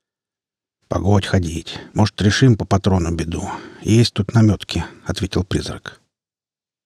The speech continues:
Его слова были услышаны из угла одним из столпов вольного сталкерства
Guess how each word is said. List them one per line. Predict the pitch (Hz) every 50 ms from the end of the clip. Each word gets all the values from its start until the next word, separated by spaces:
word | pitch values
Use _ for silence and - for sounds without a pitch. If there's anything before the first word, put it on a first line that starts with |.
| _ _ _ _ _ _ -
Его | - 87 101 123 156
слова | - - 156 151 160
были | 151 131 143 139
услышаны | 123 120 - - 135 151 156 - - 123 123 110
из | - 110 101 92
угла | 101 90 90 117 123 135 135 -
одним | - 107 98 117 120 123 110
из | 117 -
столпов | - - - 101 98 - - 120 123 - -
вольного | - 101 117 107 95 92 85 87
сталкерства | - - - 113 123 - - - - - - 131 131 127